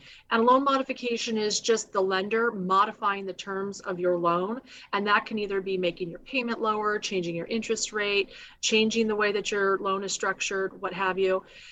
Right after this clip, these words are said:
So you've already gone that direction and it wasn't, it's not an option for you now. There are other options available. So I'm going to guess that, you know, if you can try and refinance, maybe you've got yourself a new job, you're doing really well, you've had the job for a while,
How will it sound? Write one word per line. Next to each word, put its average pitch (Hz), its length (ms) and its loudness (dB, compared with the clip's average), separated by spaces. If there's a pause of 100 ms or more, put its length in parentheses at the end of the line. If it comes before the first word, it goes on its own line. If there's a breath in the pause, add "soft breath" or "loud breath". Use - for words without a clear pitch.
(160 loud breath)
So - 160 2
you've 247 220 4
already 269 220 4
gone 214 280 2
that 240 200 0
direction 233 500 0
and 196 100 -4
it - 80 -4
wasn't, 190 300 -8
it's 202 200 -8
not 208 180 4
an 196 80 2
option 196 340 2
for 240 200 0
you 233 160 -6
now. 240 380 2 (360 soft breath)
There 247 280 4
are 233 380 6
other 220 300 0
options 190 500 -4
available. 180 680 -2
So - 200 0
I'm 202 180 2
going 262 340 0
to 254 140 -2
guess 220 420 0
that, 190 340 0 (360 loud breath)
you 220 100 -4
know, 196 160 2
if - 200 -6
you 202 220 -12
can 262 800 0 (360)
try 262 220 2
and 262 100 0
refinance, 254 760 0
maybe 190 200 -4
you've 180 160 -4
got 185 260 0
yourself 190 300 -4
a 180 80 -4
new 165 140 -4
job, 269 560 6
you're 196 120 0
doing 175 280 -2
really 170 240 -2
well, 240 420 6
you've 202 140 -6
had 180 160 -6
the 180 60 -10
job 226 340 0
for 233 140 2
a 226 60 0
while, 226 480 2